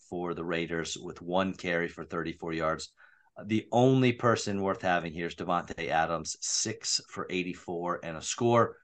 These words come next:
Other than that, sorry about ya. Buffalo, Josh Allen finally looked like Josh Allen. Only six incompletions, two hundred seventy-four yards, three touchdowns. James Cook, big game, seventeen for one twenty-three on the ground, although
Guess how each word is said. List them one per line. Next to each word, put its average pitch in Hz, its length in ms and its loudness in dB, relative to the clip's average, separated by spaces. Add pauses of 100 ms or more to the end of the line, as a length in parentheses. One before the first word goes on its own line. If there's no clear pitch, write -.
(400)
Other 110 200 4
than 98 160 2
that, 98 300 4 (280)
sorry 80 300 -4
about 92 300 4
ya. 90 180 4 (640)
Buffalo, 123 640 6
Josh 107 380 4
Allen 110 320 2
finally 110 800 2
looked 104 380 0
like 92 200 2
Josh 90 320 2
Allen. 92 460 2 (200)
Only 120 340 4
six 131 340 0
incompletions, 113 960 0 (640)
two 151 160 10
hundred 120 160 8
seventy-four 104 420 2
yards, 98 260 2
three 98 160 -2
touchdowns. 90 600 -2
James 123 440 0
Cook, - 460 0
big 92 200 0
game, 85 320 -2
seventeen 98 880 -2
for 85 220 -4
one 117 480 4
twenty-three 92 880 -6
on 87 100 -4
the 80 80 -8
ground, 98 400 2
although 104 560 4